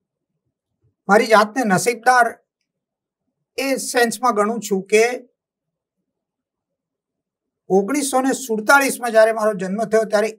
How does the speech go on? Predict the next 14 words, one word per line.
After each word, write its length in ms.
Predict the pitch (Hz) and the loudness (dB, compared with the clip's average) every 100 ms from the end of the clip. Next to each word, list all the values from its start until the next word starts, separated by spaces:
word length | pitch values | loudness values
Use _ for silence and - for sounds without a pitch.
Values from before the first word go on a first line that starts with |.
| _ | _
એ 180 | 220 285 | -6 -4
જમ-, 460 | 214 240 208 196 196 | 0 -2 -2 -6 0
જમાનાની 580 | 180 214 233 240 226 | 0 2 0 -2 -2
દ્રષ્ટિથી 520 | 202 185 175 233 220 202 | -2 -2 -2 -6 -10 -8
વિચાર 360 | 180 220 220 | 0 4 4
કરો 400 | 202 220 - - _ _ _ _ _ _ - | 4 2 0 -4 _ _ _ _ _ _ 0
તો 460 | 233 269 277 269 - _ _ _ _ _ _ _ _ _ _ _ _ _ _ | 2 4 2 -4 -10 _ _ _ _ _ _ _ _ _ _ _ _ _ _
લોકો 320 | 185 202 240 269 | 2 2 2 -2
એટલા 260 | - 269 | 0 2
બધા 180 | 262 254 | 2 0
શિક્ષિત 540 | 240 196 - 254 247 | -2 -6 -8 -8 -4
નહોતા. 380 | 190 165 135 - _ _ _ _ _ _ _ _ _ _ | -2 -2 -4 -12 _ _ _ _ _ _ _ _ _ _
આપણા 200 | 180 208 | -4 -2
દેશમાં 540 | 208 196 196 220 226 | 0 -2 -2 -4 -2